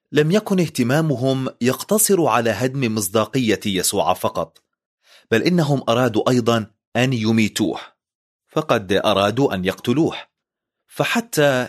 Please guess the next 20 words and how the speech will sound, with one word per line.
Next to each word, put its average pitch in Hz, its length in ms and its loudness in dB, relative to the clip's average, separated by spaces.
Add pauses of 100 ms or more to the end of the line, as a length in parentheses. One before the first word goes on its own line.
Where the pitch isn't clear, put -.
(140)
لو 170 340 0
لم 180 200 0
يصدق 151 680 0
أي 131 240 0
شخص - 320 -4
ما 98 260 -2
قاله، 107 600 -2 (260)
فإنه 185 640 0
سيبقى 156 640 0
شوكة 139 840 0
في 123 240 -2
حلوقهم 113 760 -2 (280)
بسبب 139 500 0
تصديه 139 720 0
القوي 120 520 2
لأخطائهم 107 920 -2 (220)
من 98 200 -6
جهة 110 380 -2
الحياة 92 480 -2
والعقيدة. 85 800 -6